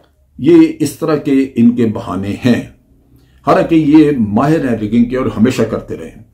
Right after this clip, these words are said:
अब यहां पे इस सूरत में इलेक्शन कमीशन इनका अपना था, ये accounting करवा लेते हैं।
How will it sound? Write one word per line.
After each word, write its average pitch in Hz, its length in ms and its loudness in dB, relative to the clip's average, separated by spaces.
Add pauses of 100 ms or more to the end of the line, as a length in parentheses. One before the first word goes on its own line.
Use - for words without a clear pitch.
(280)
अब - 340 -2 (540)
यहां 127 320 0
पे 135 120 0
इस 143 320 -2
सूरत 113 280 0
में 98 340 -6 (640)
इलेक्शन 156 340 2
कमीशन 156 360 -4
इनका 127 220 0
अपना 120 220 -4
था, 135 340 -8
ये 95 120 -8
accounting 90 320 -8
करवा 107 240 -2
लेते 120 220 -4
हैं। - 220 -16